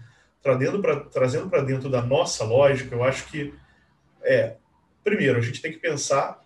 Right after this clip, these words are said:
enquanto operadores de direito todas essas questões e se perguntar até que ponto a gente quer fazer essa troca com a tecnologia, né?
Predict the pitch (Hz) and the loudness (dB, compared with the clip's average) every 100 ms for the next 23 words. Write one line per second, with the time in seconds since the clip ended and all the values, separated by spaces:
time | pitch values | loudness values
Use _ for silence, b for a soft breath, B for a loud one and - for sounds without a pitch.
0 | - - 170 175 - 180 196 165 143 170 | -20 -4 -4 -2 -2 4 4 4 2 0
1 | 180 143 139 135 131 139 190 190 - 170 | 0 -2 -4 -2 -2 -4 -8 -10 -6 -6
2 | 175 156 156 - - - - 139 165 180 | -4 -4 -6 -10 -10 -10 -6 -6 -6 -12
3 | - b b - - - 165 170 151 120 | -18 b b -12 -10 -6 -6 -4 0 0
4 | 113 - b b 135 127 185 - 196 - | -2 -8 b b -6 0 0 0 -6 0
5 | 160 185 160 151 - 147 143 139 139 139 | 0 0 -4 -4 -4 -4 -2 -2 -2 -2
6 | 131 - 147 139 139 135 135 - - 147 | -4 -2 4 6 4 0 -2 -4 -6 -4
7 | 143 143 117 107 101 110 | -2 -2 -4 -6 -6 -8